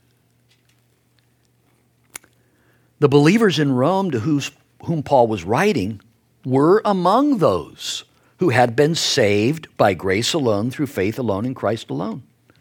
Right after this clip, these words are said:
and who had been brought to the obedience of faith. And there were tremendous privileges that they enjoyed. So let's look at those privileges.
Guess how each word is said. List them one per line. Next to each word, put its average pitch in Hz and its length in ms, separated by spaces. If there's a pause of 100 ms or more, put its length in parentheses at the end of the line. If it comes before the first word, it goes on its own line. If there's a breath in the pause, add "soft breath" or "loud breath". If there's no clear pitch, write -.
(380 soft breath)
and 175 120
who 165 140
had 143 240
been 170 220 (260 loud breath)
brought 175 580 (300 soft breath)
to 135 160
the 160 140
obedience 117 560
of 156 140
faith. - 460 (1700)
And 156 220
there 180 260
were 160 480 (160)
tremendous 196 960 (320 soft breath)
privileges - 1000 (1080)
that 135 140
they 135 240
enjoyed. 101 600 (1900)
So 120 160
let's 160 360
look 147 260
at 110 120
those 101 240
privileges. 76 800